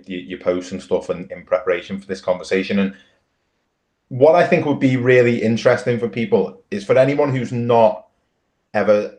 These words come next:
gone through anxiety and depression before, what does that kind of feel like from a, a first person perspective?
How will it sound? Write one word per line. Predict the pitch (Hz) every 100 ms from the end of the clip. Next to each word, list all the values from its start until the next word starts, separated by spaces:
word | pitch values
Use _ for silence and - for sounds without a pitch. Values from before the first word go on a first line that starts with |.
| -
gone | 104 104
through | 101 - 104 98 95 82
anxiety | 95 95 95 95 90
and | 95
depression | 90 - 92 - 95 92
before, | 90 _ 95 92 95 85 - - _ - -
what | 120 139 156
does | 165 156
that | 143 -
kind | 127 117
of | 113
feel | - 107 104 104
like | 110 110 -
from | _ 95 87 90
a, | 90 - _ _ -
a | -
first | 101 92 -
person | 95 87 - 95
perspective? | 95 - 87 - 92